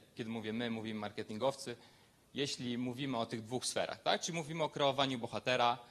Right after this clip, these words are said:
no bo wiadomo, że mamy wartości marki, mamy jakieś tożsamości użytkownika, pięknie potrafimy o naszych użytkownikach i o tym, czym nasza marka jest jako bohater, opowiedzieć. W tym jesteśmy bardzo dobrzy. Jesteśmy bardzo dobrzy w mówieniu o celach,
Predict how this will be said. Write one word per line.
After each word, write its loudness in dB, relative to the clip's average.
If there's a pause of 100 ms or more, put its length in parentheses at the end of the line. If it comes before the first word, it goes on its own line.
(280)
no -8
bo -2
wiadomo, 4
że -4
mamy -2
wartości -2
marki, 2
mamy 0
jakieś -8
tożsamości -4
użytkownika, -2
pięknie -2
potrafimy -4
o -6
naszych -4
użytkownikach -2
i -2
o 4
tym, 0 (260)
czym -2
nasza 0
marka 0
jest 0
jako -6
bohater, 0
opowiedzieć. -4
W -16
tym -2
jesteśmy -2
bardzo 2
dobrzy. -10
Jesteśmy -8
bardzo -6
dobrzy 0
w -6
mówieniu 0
o 0
celach, 4